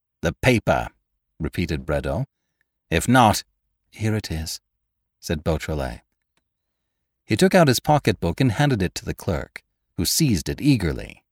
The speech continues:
"Capital, we've come to our senses. I've no doubt there's something to be done with you. You're troublesome, but full of common sense. I'll talk about it to my pals. And now I'm off.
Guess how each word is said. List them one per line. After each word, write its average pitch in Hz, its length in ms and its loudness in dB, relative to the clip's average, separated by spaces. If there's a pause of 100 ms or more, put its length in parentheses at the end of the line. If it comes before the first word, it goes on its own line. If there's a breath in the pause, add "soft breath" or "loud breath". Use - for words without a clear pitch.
(540)
"Capital, 65 720 -2
we've 73 240 -10
come - 220 -8
to 85 180 -6
our 147 240 0
senses. - 880 0 (580)
I've 76 140 -4
no 131 160 4
doubt 120 240 6
there's 92 160 2
something 110 320 2
to 90 80 2
be 90 80 2
done 98 320 4
with 78 160 -2
you. 117 240 0 (540)
You're 110 260 2
troublesome, 117 720 4 (240)
but - 120 -10
full 156 240 4
of 85 120 0
common 95 300 2
sense. - 460 -2 (560)
I'll 127 200 2
talk - 320 8
about 110 240 6
it 131 80 -2
to 139 80 0
my 135 140 4
pals. 101 720 4 (480)
And 90 80 -4
now 143 200 6
I'm 147 200 8
off. - 360 4